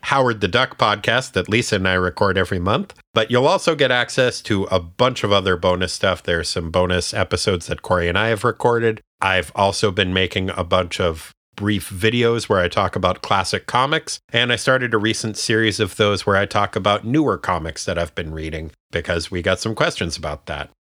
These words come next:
Uh, so if you'd like to see any of that, you can visit us on Patreon, but mostly it's a way for you to let us know that you like what we're doing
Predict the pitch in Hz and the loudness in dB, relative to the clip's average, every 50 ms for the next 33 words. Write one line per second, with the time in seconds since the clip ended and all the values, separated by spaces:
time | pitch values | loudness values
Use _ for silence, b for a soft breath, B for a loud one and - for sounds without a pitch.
0 | - - 92 90 87 90 92 - - - 139 151 156 147 143 135 117 - - 127 | -6 -2 0 0 2 2 0 0 0 0 0 0 0 0 0 -2 -2 -2 -2 -2
1 | 131 143 139 123 - 147 131 - 160 156 156 156 165 165 165 151 123 - 156 165 | 2 2 0 2 2 0 0 2 0 0 0 2 2 0 0 0 0 0 0 0
2 | 175 175 - _ _ - 123 120 120 113 - - 127 127 123 123 123 120 120 113 | 0 -2 -6 _ _ -8 -2 0 0 0 2 0 0 0 0 0 -2 -2 -2 0
3 | 113 135 120 113 139 139 127 - - 147 139 135 - 151 160 160 - 170 175 170 | 0 0 2 2 2 0 0 2 0 0 0 0 0 -2 -2 -2 -2 -2 0 0
4 | 170 170 165 156 131 - 143 135 131 135 - 139 143 156 170 185 175 - - 170 | 0 0 0 -4 -2 0 0 0 0 -2 -4 -2 0 2 2 0 0 -2 -2 0
5 | 156 156 143 - - 139 139 135 131 - - - - - 127 123 123 127 123 120 | 0 0 -2 -4 -2 0 0 0 0 -2 -10 -12 -6 -4 -2 0 2 2 0 0
6 | 110 104 113 113 113 113 113 113 98 - - 110 101 110 117 117 117 110 107 104 | 2 2 2 2 2 0 0 -2 -4 -4 -4 -4 -2 -2 0 0 2 2 2 2
7 | 104 - - 101 95 95 95 85 - 90 87 90 101 101 - - 101 90 - 92 | 0 -4 -2 -2 -2 -2 -2 -4 -4 -4 -2 -2 -2 -2 0 0 -2 -2 -2 -6
8 | 82 - 87 85 85 85 87 82 | -6 -4 -6 -4 -4 -6 -6 -10